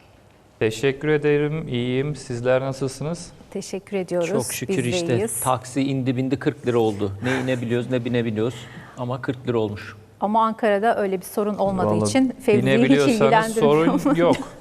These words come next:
Speaker 2: İşte ben de onu dedim
Speaker 1: Siz
Speaker 2: zaten.
Speaker 1: önce taksiye binin.
Speaker 2: <laughs> Öyle dedim zaten.
Speaker 1: Evet.
Speaker 2: Kısa mesafeye
Speaker 1: Bizim
Speaker 2: de hiç
Speaker 1: bir kez
Speaker 2: binemediğimiz
Speaker 1: daha
Speaker 2: için.
Speaker 1: vurgulayalım. Evet, bir kez daha vurgulayalım. Biz Ankara'da taksici esnafımızdan son derece memnunuz. Hiç böyle sorunlarımız yok.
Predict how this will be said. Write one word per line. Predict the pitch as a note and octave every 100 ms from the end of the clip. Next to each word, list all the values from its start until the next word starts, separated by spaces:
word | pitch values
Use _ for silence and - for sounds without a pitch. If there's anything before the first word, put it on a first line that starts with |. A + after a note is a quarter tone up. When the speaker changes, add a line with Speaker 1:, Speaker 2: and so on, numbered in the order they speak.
| F#4 -
Speaker 2:
İşte | - - A#3+
ben | B3+ C#4+
de |
onu | D4 D4+
dedim | B3 D#3+
Speaker 1:
Siz | C3
Speaker 2:
zaten. | C#3
Speaker 1:
önce | E3 F3+ E3
taksiye | D#3+ D#3+ F3 D#3
binin. | A#2 G2 - -
Speaker 2:
<laughs> | - -
Öyle | A#3 A#3+ F#3
dedim | E3+ E3+
zaten. | D#3+ D#3
Speaker 1:
Evet. | A#2 A2+ - - - - _
Speaker 2:
Kısa | B3 C#4
mesafeye | C#4 - C#4 C#3+ D4
Speaker 1:
Bizim | C#4
Speaker 2:
de | C#4
hiç | -
Speaker 1:
bir |
kez |
Speaker 2:
binemediğimiz | B3+ A3 G#3 B2+ F#3+
Speaker 1:
daha | B2+ B2+
Speaker 2:
için. | A2+
Speaker 1:
vurgulayalım. | G#2+ G#2 G#2 G#2 A2+ D3+ - - - - _ _ _ _
Evet, | B1 G#2+ G#2 -
bir | A#2+ A#2
kez | B2 A2
daha | A#2 A#2
vurgulayalım. | A2+ G#2+ G2+ G2+ G2+ C3 D3
Biz | A2
Ankara'da | A#2 A2 A2 G#2+ G#2 A#2
taksici | - A2 - - G#2
esnafımızdan | G2 - G2+ G#2 F#2+ G2 B2 C#3+
son | - A2+ F#2
derece | F2 F2+ C3
memnunuz. | A2 G2 F#2+ F2+ A#2+ - - _ _ _
Hiç | B2+ -
böyle | A#2+ G#2+ G#2 - -
sorunlarımız | - A2 G2 F#2 F#2+ D#3 C3
yok. | F#2 -